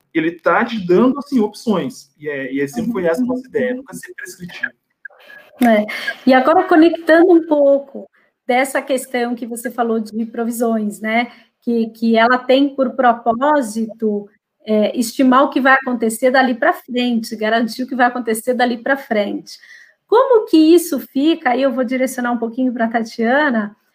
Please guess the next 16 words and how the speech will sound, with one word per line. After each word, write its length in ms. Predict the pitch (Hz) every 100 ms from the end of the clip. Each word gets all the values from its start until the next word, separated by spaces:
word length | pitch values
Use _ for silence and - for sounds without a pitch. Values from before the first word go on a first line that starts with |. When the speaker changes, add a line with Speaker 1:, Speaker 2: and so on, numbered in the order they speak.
| _ _
Speaker 2:
Como 300 | 349 494 -
que 120 | 330
isso 360 | 339 339 -
fica 580 | 262 - 320 440 - 254
no 160 | 247 294
momento 560 | 311 294 302 330 339
em 220 | 330 311 311
que 220 | 302 302
novos 580 | 285 311 349 359 302 294
modelos 640 | 277 269 285 339 330 262
de 80 | 262
remuneração 840 | 240 254 254 247 240 226 - 240
estão 260 | 233 - 233
surgindo, 680 | 226 208 196 202 214 226 269
são 300 | - 247 240
discutidos, 760 | 226 - 220 - 226 254 349